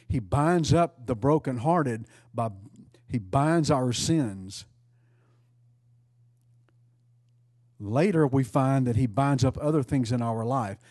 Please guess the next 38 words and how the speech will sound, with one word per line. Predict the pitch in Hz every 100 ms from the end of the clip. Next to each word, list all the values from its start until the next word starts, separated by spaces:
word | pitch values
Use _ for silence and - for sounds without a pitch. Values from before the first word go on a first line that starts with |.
| _
And | 131
I | 127
don't | 165
want | 156
to |
get | 151
into | 143 113
binding | 135 135 123
and | 117
loosening | 127 113
too | - 120
much | 110 107 - _ - _ _ -
ju-, | 101 156 - 120 139 143 -
just | 131 127 -
yet, | 120 98 _ -
but | 123 131
just | 143 -
to | 175
understand, | 156 151 143 170 147 120 113 _ _ _ _ _
the | 104
bro-, | 101 165 -
the | 123
most | 135 175 - 139
used | 208 226
word | 185 165 175 170 160 135 -
for | 147
heart | 127 165 170
in | 139
the | 135
Old | 143 139
Testament | 160 160 - 117 117 _ _ -
is | 156 139
the | 143
word | 127 139 127 120 - 143 -
lab, | - 120 139 139 107 98 101
L | 127 123
E |
B. | 107 123 101